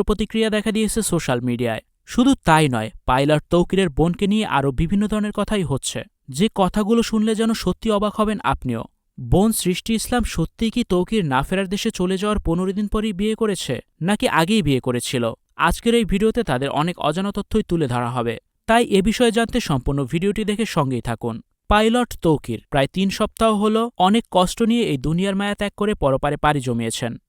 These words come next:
তার কষ্টে যেন আকাশ পাতাল একেবারেই ভারী হয়ে গেছে। আর তৌকির না ফেরার দেশে চলে যাওয়ার পর থেকেই সোশ্যাল মিডিয়ায় বিভিন্ন ধরনের কথাই বলা হচ্ছে তার পুরো পরিবারকে নিয়ে। বিশেষ করে আজ কদিন ধরেই বলা হচ্ছে তৌকির চলে যাওয়ার ঠিক পনেরো দিন পরেই নাকি তার বোন সৃষ্টি বিয়ে করেছে।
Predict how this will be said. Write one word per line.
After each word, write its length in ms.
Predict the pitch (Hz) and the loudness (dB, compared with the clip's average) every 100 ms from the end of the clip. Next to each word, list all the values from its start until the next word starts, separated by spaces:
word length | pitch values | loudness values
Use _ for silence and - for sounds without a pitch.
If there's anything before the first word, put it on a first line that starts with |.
| _ | _
তার 160 | 220 226 - | 2 2 2
কষ্টে 340 | 180 - 220 | 2 2 0
যেন 160 | 220 226 - | 2 2 0
আকাশ 260 | 170 190 190 - | -4 -4 -4 -2
পাতাল 260 | 202 214 196 135 | -2 -2 -4 -6
একেবারেই 340 | 165 165 165 135 | -2 0 0 2
ভারী 180 | 156 151 | 2 0
হয়ে 200 | 123 117 | 0 0
গেছে। 260 | 117 - 120 - _ - | -2 -4 -8 -10 _ 0
আর 60 | 196 - | 0 4
তৌকির 360 | 220 214 240 160 | 4 4 2 2
না 80 | 143 | 0
ফেরার 240 | - 214 202 | 0 0 -2
দেশে 160 | 208 233 - | -2 -4 -2
চলে 160 | 202 208 | 0 0
যাওয়ার 220 | 220 220 - | 0 -2 0
পর 100 | 185 - | -2 -2
থেকেই 260 | 208 220 220 - | -4 -4 -4 -2
সোশ্যাল 300 | 147 - 135 | -4 -4 -4
মিডিয়ায় 300 | 147 151 139 | -4 -2 -2
বিভিন্ন 240 | 156 185 196 | -2 0 -2
ধরনের 300 | 202 202 208 | -2 -4 -4
কথাই 280 | 208 208 214 | -4 -2 -2
বলা 260 | 180 190 196 | -2 -2 -2
হচ্ছে 200 | 202 - | -4 -6
তার 180 | 202 139 - | -4 -4 -2
পুরো 140 | 143 - | -2 0
পরিবারকে 420 | 160 143 117 - 113 | 0 0 0 -2 -4
নিয়ে। 200 | 117 110 _ _ _ | -6 -8 _ _ _
বিশেষ 380 | 135 147 180 233 - | 0 0 2 0 2
করে 140 | 247 165 123 | 2 2 2
আজ 80 | 139 - | -2 0
কদিন 240 | 175 196 202 | 2 2 0
ধরেই 260 | 214 233 175 | 0 0 0
বলা 180 | 180 196 | 2 2
হচ্ছে 260 | 208 - 226 - | -2 0 -2 2
তৌকির 320 | 143 - 139 - | 0 0 -4 0
চলে 180 | 160 175 | 2 2
যাওয়ার 260 | 196 202 208 | 0 0 0
ঠিক 100 | 196 165 | -2 0
পনেরো 260 | 165 190 202 | 0 0 0
দিন 140 | 214 208 | 0 0
পরেই 220 | 202 208 | 0 0
নাকি 220 | 208 214 | -2 -4
তার 200 | 214 139 127 | -2 -2 0
বোন 160 | 147 | -4
সৃষ্টি 340 | 147 165 - 160 | -4 -4 -4 -2
বিয়ে 200 | 147 143 | 0 0
করেছে। 400 | 123 113 - | 0 -4 -4